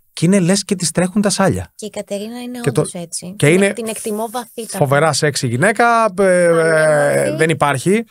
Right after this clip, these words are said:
Speaker 2: Και αυτό, αυτό που έβλεπες on camera
Speaker 1: Ναι, ναι.
Speaker 2: ήταν και off camera. Δηλαδή,
Speaker 1: Ναι, ναι.
Speaker 2: μπορεί
Speaker 1: Φαινότανε.
Speaker 2: να υπήρχαν στιγμές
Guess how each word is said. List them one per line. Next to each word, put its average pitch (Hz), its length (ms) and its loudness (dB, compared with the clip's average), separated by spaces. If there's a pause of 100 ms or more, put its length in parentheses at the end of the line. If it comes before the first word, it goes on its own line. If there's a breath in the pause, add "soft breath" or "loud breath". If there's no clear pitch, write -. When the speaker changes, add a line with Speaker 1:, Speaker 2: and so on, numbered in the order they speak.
(120)
Speaker 2:
Και 240 120 -4
αυτό, 226 500 -8
αυτό 208 320 -8
που - 120 -8
έβλεπες 214 680 -8 (640)
on - 180 -6 (140)
camera 190 240 -6
Speaker 1:
Ναι, 196 100 -8 (120)
ναι. 143 140 4
Speaker 2:
ήταν 151 140 2
και - 200 -8
off - 200 -16
camera. 165 280 -12 (140)
Δηλαδή, 185 240 0
Speaker 1:
Ναι, 208 100 4
ναι. 170 160 -6 (520)
Speaker 2:
μπορεί 208 380 -4
Speaker 1:
Φαινότανε. 226 400 4
Speaker 2:
να 110 60 -8
υπήρχαν 247 320 -12
στιγμές 247 480 -10